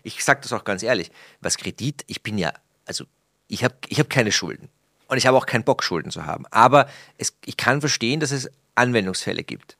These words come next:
ja, wo du die Bitcoin nicht verkaufen möchtest. Ich kann verstehen, dass man das mal ausprobieren möchte. Ich kann auch verstehen, dass man auf der anderen Seite auftritt. Ja, theoretisch kannst du auch zur Bank gehen, dir für drei Prozent einen Kredit holen und dann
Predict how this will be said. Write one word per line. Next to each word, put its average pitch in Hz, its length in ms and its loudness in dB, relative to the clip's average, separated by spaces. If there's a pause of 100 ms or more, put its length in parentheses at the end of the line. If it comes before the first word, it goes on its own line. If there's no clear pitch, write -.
ja, 117 260 2 (280)
wo 123 160 0
du 139 120 -2
die 131 120 -6
Bitcoin 123 400 -4
nicht - 180 -8
verkaufen 95 420 -2
möchtest. - 320 -8
Ich - 120 -14
kann 107 160 2
verstehen, 117 260 -2
dass 113 100 -6
man 113 100 -2
das 107 120 -4
mal 117 80 -4
ausprobieren 110 420 -4
möchte. 80 220 -6
Ich 92 60 -10
kann 165 180 4
auch 160 60 2
verstehen, 156 280 -4
dass 143 120 -8
man 123 80 4
auf - 80 -2
der - 100 -6
anderen 170 320 0
Seite - 320 -4
auftritt. - 460 -10 (260)
Ja, 120 240 0
theoretisch 123 400 2
kannst 135 180 0
du 139 60 4
auch 123 80 0
zur 117 120 -2
Bank 143 280 0
gehen, 165 160 0
dir 147 80 -2
für 120 120 -4
drei 104 200 4
Prozent 139 340 0
einen 135 80 -4
Kredit 139 380 -4
holen 160 240 6
und 131 140 0
dann 127 160 6